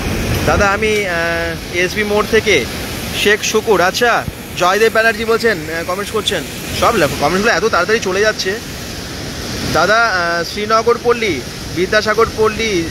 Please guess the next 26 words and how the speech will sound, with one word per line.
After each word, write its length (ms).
জলে 240
ভেসে 280
গেল, 160
তাই 180
নাকি? 280
অনেক 220
জল 160
জমে 180
গেছে? 260
একটু 200
ফটো 200
পাঠাবেন 340
তো, 120
আমি 180
WhatsApp-এ 500
বা 280
video 260
যদি, 260
আহ, 60
আপনারা 320
একটু 160
পাঠাবেন 420
তো, 120
কেমন 320
অবস্থা 400
দেখবো। 340